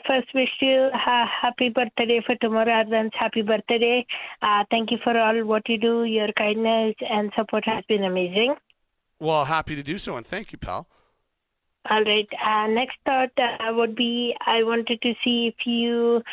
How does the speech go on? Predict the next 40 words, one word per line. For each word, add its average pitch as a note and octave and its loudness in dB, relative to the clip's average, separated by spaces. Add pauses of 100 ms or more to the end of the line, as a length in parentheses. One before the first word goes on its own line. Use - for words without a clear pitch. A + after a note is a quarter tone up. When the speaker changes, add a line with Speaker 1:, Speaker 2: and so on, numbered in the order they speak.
(280)
Speaker 1:
uh, G#3 2
w-, G#3 -2 (180)
are A3+ 2 (400)
going A3 2
to A#3 2
expect, G#3+ -2
or A3 2
are G#3 2
we G#3+ 0
going A3+ 0
to A3 0
expect A3 -2
to A3 2 (120)
see A3 0
Dustin G#3+ 0
Wolf G#3+ 4 (440)
in A3 2
the G#3+ 2
next G#3+ 0
couple A3+ 0
of, A3 2
uh, G3+ 2
preseason G#3+ -2
games G#3+ 2
as G3+ 0
a F3+ 2
d-, F#3+ 0 (200)
goaltender? G#3+ 2 (400)
Uh, G3 2
what's G#3 -2
up G#3 0
with G#3+ -2
him? G#3 0
Like, G3 0 (460)
are G#3+ -2
we G#3 -2
going G#3 0
to G#3+ 0
expect - -4
to G#3+ 0